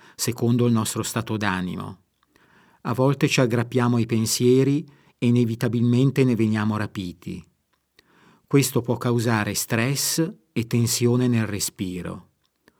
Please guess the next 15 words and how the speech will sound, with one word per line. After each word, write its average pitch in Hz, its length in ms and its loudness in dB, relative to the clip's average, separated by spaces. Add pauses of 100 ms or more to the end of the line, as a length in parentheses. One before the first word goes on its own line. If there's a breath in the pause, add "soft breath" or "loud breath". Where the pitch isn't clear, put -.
(480 soft breath)
Altre 127 320 0
volte 156 340 2
entriamo 123 480 2
in 107 100 0
uno 110 140 0
stato 120 400 -4
di 92 160 -8
pura 135 300 -2
consapevolezza 120 1160 -2 (440 loud breath)
e 127 60 0
i 117 80 4
pensieri 127 560 2
smettono 127 560 0
di 120 120 -6
tormentarci. 107 1120 -4